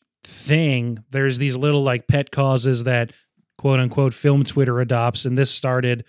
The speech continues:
at the Cannes Film Festival where people were like, "Oh man, this has to win the Palme d'Or. And it just has to." And that's the top prize you can get at that film festival.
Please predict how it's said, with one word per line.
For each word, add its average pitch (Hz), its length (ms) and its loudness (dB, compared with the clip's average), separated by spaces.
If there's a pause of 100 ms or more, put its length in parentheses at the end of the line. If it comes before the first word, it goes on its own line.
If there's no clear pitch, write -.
(440)
at 131 200 0
the 123 120 0
Cannes 131 300 0
Film 156 240 2
Festival 123 520 -2
where 117 100 -4
people 127 280 -2
were 120 80 -2
like, 113 280 -4 (800)
"Oh 135 140 2
man, 131 240 4
this 135 200 2
has 143 260 0
to 143 80 2
win 120 440 0 (460)
the 127 80 -4
Palme 127 280 2
d'Or. 120 280 0
And 110 80 -8
it 110 80 -10
just 123 200 -6
has 139 380 -4
to." 123 180 -10
And 123 80 -10
that's 123 180 -6
the 123 120 0
top 123 280 -2
prize 127 260 2
you 120 60 -2
can 127 80 2
get 117 140 -2
at 107 80 -8
that 110 160 -6
film 160 200 2
festival. 117 560 -4